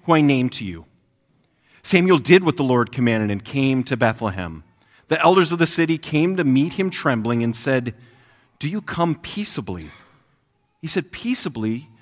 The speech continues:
I have come to sacrifice to the Lord. Sanctify yourselves and come with me to the sacrifice."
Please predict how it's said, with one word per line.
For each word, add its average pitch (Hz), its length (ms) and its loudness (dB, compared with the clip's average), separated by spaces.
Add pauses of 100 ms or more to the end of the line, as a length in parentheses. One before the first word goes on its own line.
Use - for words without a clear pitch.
(140)
I 220 100 -2
have 196 160 -2
come 226 320 2
to - 120 -8
sacrifice 147 680 -2
to - 100 -12
the 113 80 -6
Lord. 92 360 -6 (320)
Sanctify 240 680 4
yourselves 143 540 0
and 208 180 -4
come 233 300 4
with 240 220 0
me 190 120 2
to 170 80 4
the 165 80 -4
sacrifice." 160 1000 -6